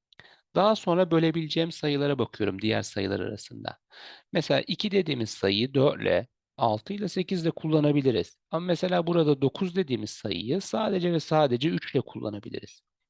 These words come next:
Yani biraz asal mantığı düşünmeye çalışıyorum. Üçü altı ile kullanabilirim. Dokuz ama tersten gidiyorum biraz da bakın. Dokuzu kimle kullanırım? Üç ile kullandım ve cevabı üç olarak buldum. Şu anda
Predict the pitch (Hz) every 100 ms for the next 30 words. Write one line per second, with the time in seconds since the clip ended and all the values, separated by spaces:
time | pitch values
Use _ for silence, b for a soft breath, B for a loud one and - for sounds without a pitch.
0 | _ - - 117 139 135 - - - 143
1 | 139 127 127 - 131 123 - 113 104 -
2 | 120 113 - 113 135 - 123 156 - B
3 | B B B _ - 117 120 151 190 -
4 | 185 170 135 117 113 107 117 - 117 -
5 | 120 - 175 175 - 190 185 131 120 107
6 | 104 107 101 120 117 - 107 113 - 139
7 | 147 - 104 101 - 82 82 - 220 202
8 | - - - 131 - 123 - - 160 156
9 | 131 110 107 110 147 - 107 117 139 -
10 | 110 104 - _ _ _ _ _ _ _
11 | _ - B B B B B B - -
12 | 262 220 175 123 123 160